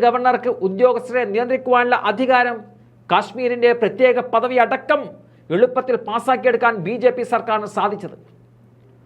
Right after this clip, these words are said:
ഇതിനു പിന്നാലെയാണ് ഒഡീഷയിൽ ബി ജെ പി ഒറ്റയ്ക്ക് മത്സരിക്കാൻ തീരുമാനിക്കുന്നതും നിയമസഭ, ലോക്സഭാ തെരഞ്ഞെടുപ്പിൽ ബി ജെ ഡിയെ തോൽപ്പിച്ചതെന്നും നമുക്ക് കാണാൻ സാധിക്കും.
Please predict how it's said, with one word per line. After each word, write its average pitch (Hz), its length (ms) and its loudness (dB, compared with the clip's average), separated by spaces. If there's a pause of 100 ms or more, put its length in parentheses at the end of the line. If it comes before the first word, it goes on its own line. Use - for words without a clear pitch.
(320)
ഇതിനു 262 260 -2
പിന്നാലെയാണ് 269 560 2
ഒഡീഷയിൽ 254 500 0
ബി 151 160 -2
ജെ 240 140 6
പി 254 140 -4
ഒറ്റയ്ക്ക് 254 360 -2
മത്സരിക്കാൻ 240 520 0
തീരുമാനിക്കുന്നതും 233 640 0 (500)
നിയമസഭ, 233 420 2 (220)
ലോക്സഭാ 240 400 2 (140)
തെരഞ്ഞെടുപ്പിൽ 233 440 -2 (380)
ബി 226 100 4 (120)
ജെ 285 160 6
ഡിയെ 247 120 4 (120)
തോൽപ്പിച്ചതെന്നും 233 680 0
നമുക്ക് 208 280 -10
കാണാൻ 196 280 -4
സാധിക്കും. 180 320 -6